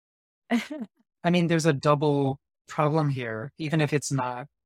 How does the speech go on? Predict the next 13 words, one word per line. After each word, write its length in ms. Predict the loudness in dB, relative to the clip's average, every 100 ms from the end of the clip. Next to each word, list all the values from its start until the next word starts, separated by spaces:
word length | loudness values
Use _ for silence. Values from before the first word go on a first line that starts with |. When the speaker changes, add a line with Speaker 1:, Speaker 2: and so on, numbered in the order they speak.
| -8
Speaker 2:
the 140 | -6 -2
jargon 440 | -2 -2 -2 -8
of, 240 | -8 -14 -16 _ -12
that 200 | -12 -12 -12
you 120 | -12
were 80 | -8
talking 320 | -6 -4 -6
about 180 | -8 -6
earlier. 520 | 0 2 0 -4 -8 -14 _ _ _ _
Every 300 | 2 4 4
discipline 460 | 2 -2 -4 -2 0
has 180 | 0 -2
specialized 880 | -2 -2 -2 -6 -6 -8 -10 -16